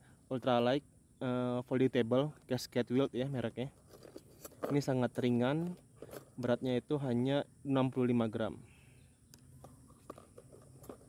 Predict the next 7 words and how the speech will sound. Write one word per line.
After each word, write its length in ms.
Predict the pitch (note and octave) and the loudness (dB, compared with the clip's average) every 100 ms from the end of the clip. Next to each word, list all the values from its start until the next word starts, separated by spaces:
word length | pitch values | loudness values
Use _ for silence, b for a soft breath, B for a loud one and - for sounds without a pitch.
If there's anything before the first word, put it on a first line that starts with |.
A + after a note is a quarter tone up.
| - - - - - - - | -20 -20 -20 -20 -20 -20 -4
Sumpit 480 | - D3+ D3 F#3 B2+ | 2 2 4 2 2
atau 340 | - C#3+ C#3 | 2 4 4
chopstick 560 | C#3 C3+ - - F#3 - | 2 -2 -2 0 -2 0
saya 220 | C#3+ B2+ | -2 -2
pakai 260 | B2 - C#3+ | -2 -2 2
dari 220 | C3 C3 | 4 4
brand 500 | A#2+ A#2+ A#2+ A#2+ | 2 -2 -2 -4